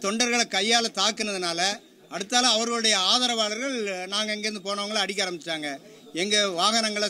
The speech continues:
சேதப்படுத்த ஆரம்பிச்சிட்டாங்க. அதனால நாங்க அங்கேருந்து ரொம்ப ச-, இதா, ரொம்ப கஷ்டப்பட்டு தான் வெளியே வந்தோம்.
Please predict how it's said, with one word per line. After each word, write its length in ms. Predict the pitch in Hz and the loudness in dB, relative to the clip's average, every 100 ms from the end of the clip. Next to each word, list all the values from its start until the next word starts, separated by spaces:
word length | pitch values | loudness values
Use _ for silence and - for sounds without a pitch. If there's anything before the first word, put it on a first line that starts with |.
| 202 | -2
சேதப்படுத்த 440 | 220 202 196 185 | -2 -2 -2 -4
ஆரம்பிச்சிட்டாங்க. 460 | 170 156 160 143 139 131 _ - - 135 | -4 -8 -10 -10 -10 -14 _ -20 -16 -8
அதனால 280 | 180 196 240 | -2 0 2
நாங்க 180 | 208 196 | 2 0
அங்கேருந்து 360 | 185 185 208 185 | -2 -6 -6 -6
ரொம்ப 160 | 185 190 170 | -6 -8 -6
ச-, 300 | 160 156 151 | -4 -4 -4
இதா, 140 | 151 202 151 139 120 123 - | -4 -4 -6 -12 -18 -20 -12
ரொம்ப 140 | 147 202 | -6 -4
கஷ்டப்பட்டு 320 | 180 202 196 202 | -4 -6 -4 -2
தான் 120 | 190 | -2
வெளியே 160 | 170 185 160 | -2 -2 -4
வந்தோம். 260 | 147 127 | -8 -10